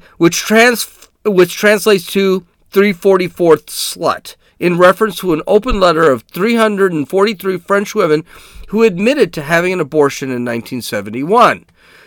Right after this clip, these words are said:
The Ukrainian group Femen, which Boutin used to be a member of, later celebrated the act on social media, writing, quote, "Christmas is canceled," end quote, and that, quote, "The Holy Mother Eloise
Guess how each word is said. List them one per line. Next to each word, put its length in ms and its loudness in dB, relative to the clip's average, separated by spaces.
The 80 -6
Ukrainian 720 0
group 520 0
Femen, 680 0
which 380 2
Boutin 580 -2
used 360 -6
to 40 -8
be 180 0
a 60 4
member 440 0
of, 260 -6
later 320 0
celebrated 720 0
the 160 -2
act 200 -6
on 140 -4
social 400 -4
media, 340 -2
writing, 460 -2
quote, 300 4
"Christmas 520 0
is 140 -4
canceled," 560 4
end 180 4
quote, 240 0
and 540 0
that, 480 2
quote, 360 4
"The 120 4
Holy 400 6
Mother 380 4
Eloise 680 0